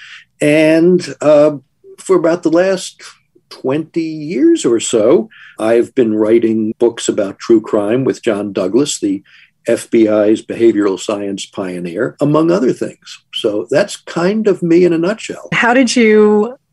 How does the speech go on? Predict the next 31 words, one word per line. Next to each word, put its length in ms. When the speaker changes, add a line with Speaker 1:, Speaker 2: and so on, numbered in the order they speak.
Speaker 2:
partner 400
up 200
with 200
John 280
Douglas? 720
Was 320
it, 240
were 80
you 120
guys 200
working 260
together 320
on 60
a 60
special 400
for 120
P 200
B 120
S? 280
I 80
know 100
you 160
did 200
Speaker 1:
Well, 160
Speaker 2:
one 80
too. 120
Speaker 1:
it's, 160
it's 100
an 100
interesting 500
story. 580